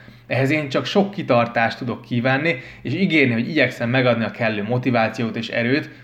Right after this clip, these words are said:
ahogy tőlem telik. Sokan sajnos még mindig úgy gondolnak a munkahelyükre, mint egy jótékonysági intézményre. Nem becsülik meg, amit kapnak, azt gondolják, jár nekik, miközben pedig próbálják a lehető legkevesebb munkával átvészelni a napot.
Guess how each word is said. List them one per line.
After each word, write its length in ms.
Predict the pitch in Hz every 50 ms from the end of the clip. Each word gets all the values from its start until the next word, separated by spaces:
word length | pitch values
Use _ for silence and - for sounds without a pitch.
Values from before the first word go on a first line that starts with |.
| - - -
ahogy 300 | - 151 139 131 123 123
tőlem 360 | - 123 110 101 98 98 98
telik. 380 | - - - - 123 - - - - - - - _ - - _ - _ _ - - _ _ _ - - - - _ - - - - - - - - -
Sokan 300 | - - 196 196 180 139
sajnos 300 | 127 147 135 127 123 113 117
még 100 | 113 113
mindig 360 | 123 156 185 180 156 156 151
úgy 140 | 147 147 131
gondolnak 460 | 127 127 123 120 117 113 107 98 -
a 40 | 110
munkahelyükre, 680 | 123 143 139 131 123 113 113 113 107 98 - 104 - - - - - - -
mint 120 | - 107 110
egy 140 | 101 110
jótékonysági 800 | 143 185 185 196 196 160 135 131 131 117 113 113 - 107 107 - -
intézményre. 760 | 135 131 131 127 110 104 101 - - - 95 - - 127 - - - - - - - -
Nem 260 | - 139 160 185 180
becsülik 460 | 165 156 139 - - 139 131 123 - 117
meg, 180 | 117 117 113
amit 260 | 110 101 104 101 -
kapnak, 540 | - 170 156 123 135 139 131 120 117 - - - - -
azt 200 | - 160 160 147
gondolják, 540 | 139 143 135 131 123 117 113 107 107 - -
jár 240 | 135 143 143 135 135
nekik, 480 | 127 120 120 - 117 113 - - - - -
miközben 400 | 143 131 135 127 117 127 120 113
pedig 240 | 117 120 113 - -
próbálják 480 | 175 190 185 160 139 127 117 113 -
a 40 | 113
lehető 380 | 117 131 135 127 127 - 110 104
legkevesebb 640 | 135 170 170 165 - - 131 123 117 - 110 104
munkával 680 | 120 143 143 127 - 120 113 110 107 101 104 101 - - -
átvészelni 800 | 123 123 123 117 120 - 120 113 104 - - 110 101 101 101 101
a 80 | 98
napot. 420 | 98 98 98 98 98 - - -